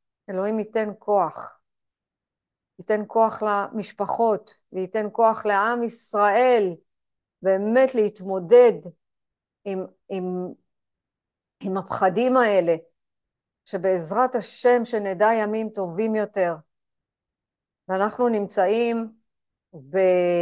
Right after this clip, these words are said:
אוטוטו, ממש רגע לפני חג האילנות. זה חג מאוד מאוד משמעותי, זה זמן רוחני מאוד חשוב לעם ישראל, מאוד חשוב.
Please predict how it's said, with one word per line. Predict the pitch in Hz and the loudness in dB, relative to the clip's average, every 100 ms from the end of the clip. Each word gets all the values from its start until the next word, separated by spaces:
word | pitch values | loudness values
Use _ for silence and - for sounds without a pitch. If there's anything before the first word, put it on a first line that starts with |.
| 170 170 170 165 165 170 - - _ _ _ _ _ _ _ _ | 0 0 0 -2 -2 -4 -8 -14 _ _ _ _ _ _ _ _
אוטוטו, | 240 240 220 220 247 220 190 | -2 2 0 4 4 6 2
ממש | 190 220 226 208 214 | -2 0 -2 -4 -2
רגע | 226 226 226 | 0 2 0
לפני | 202 196 - 214 233 247 262 | 0 -4 -8 -6 -2 -2 -4
חג | - - 202 202 | -10 -4 -4 0
האילנות. | 208 196 190 185 190 214 185 - _ _ _ _ _ _ _ _ _ | 0 0 0 -2 -2 -4 -4 -12 _ _ _ _ _ _ _ _ _
זה | 160 180 | -8 -6
חג | - 233 247 226 240 | 0 2 4 2 -2
מאוד | 226 220 - 247 247 | -4 -2 2 4 4
מאוד | 233 214 220 214 | 2 0 0 0
משמעותי, | 220 214 208 190 190 214 202 | -6 -8 -6 -6 -4 -6 -6
זה | 175 | -8
זמן | 147 165 202 226 | -10 -6 -4 -4
רוחני | 220 220 - 202 214 208 | -6 -6 -6 -6 -4 -4
מאוד | 190 175 240 | -2 0 -2
חשוב | - 220 240 208 | -4 -10 -8 -2
לעם | 208 202 202 | 0 0 -4
ישראל, | 185 - 170 165 160 160 | -8 -6 -2 -2 -4 -6
מאוד | 185 208 247 247 | -6 -4 -2 -2
חשוב. | - 214 - 214 165 | -4 -14 -4 -2 -2